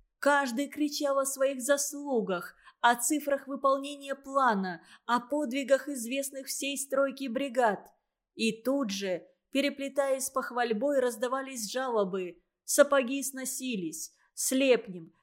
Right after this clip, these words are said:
теплой одежды нет, комары заели». Пароход подходил. Поднятая им волна набежала на песок. «Я девушка, и то не жалуюсь», горячо убеждала Клава.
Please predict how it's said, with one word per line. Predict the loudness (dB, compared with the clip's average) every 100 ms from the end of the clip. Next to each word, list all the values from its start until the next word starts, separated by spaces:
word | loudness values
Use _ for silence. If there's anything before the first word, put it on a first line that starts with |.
| 2
теплой | 8 8 8 0 2
одежды | 0 0 -4 -4 -6 -6
нет, | -2 -4 -4 -12 _ -2
комары | 0 0 0 0 4
заели». | 4 4 2 2 2 2 -4 _ _ _ _ _ _ _ _ _
Пароход | 2 4 4 0 0 0 -2 -18 _ -6
подходил. | -6 -4 -6 -6 -6 -12 -14 _ _ _ _ 4
Поднятая | 4 4 -2 -4 0 2 2
им | -2 -2
волна | 2 2 2 -4
набежала | -4 -6 -6 -4 -4 -6
на | -8
песок. | -6 -4 -2 -4 -6 -20 _ _ _ _ _ _ _ 0
«Я | 8 8 8
девушка, | 6 6 6 -2 -8 -12 -14 _ 4
и | 4 6
то | 2
не | 2 -4
жалуюсь», | 2 4 6 4 4 0 -6 -14 _ _ _ _ -4
горячо | 2 4 4 0 -4 -4
убеждала | -4 -4 -4 0 0 -2
Клава. | -8 -8 -6 -6 -8 -14